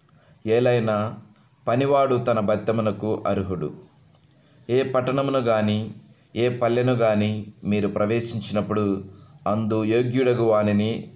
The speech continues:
వెదకి కొనుడు. అచ్చటి నుండి వెడలిపోవు వరకు వాని ఇంటనే ఉండుడు. మీరొక ఇంటిలోనికి ప్రవేశించినప్పుడు ఆ ఇంటిని దీవింపుడు. ఆ ఇల్లు యోగ్యమైనదైతే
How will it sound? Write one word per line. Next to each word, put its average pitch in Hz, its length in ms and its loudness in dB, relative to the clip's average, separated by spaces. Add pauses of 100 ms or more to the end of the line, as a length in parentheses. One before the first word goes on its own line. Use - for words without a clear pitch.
(140)
వెదకి 110 360 0
కొనుడు. 92 480 -4 (800)
అచ్చటి 107 300 -4
నుండి 123 500 2
వెడలిపోవు 117 720 2
వరకు 107 380 0
వాని 98 380 0
ఇంటనే 107 360 0
ఉండుడు. 90 580 -2 (920)
మీరొక 127 360 0
ఇంటిలోనికి 135 640 0
ప్రవేశించినప్పుడు 107 1160 0 (460)
ఆ 104 120 4
ఇంటిని 120 500 0
దీవింపుడు. 101 720 -2 (720)
ఆ 107 100 2
ఇల్లు 120 340 2
యోగ్యమైనదైతే 110 1200 0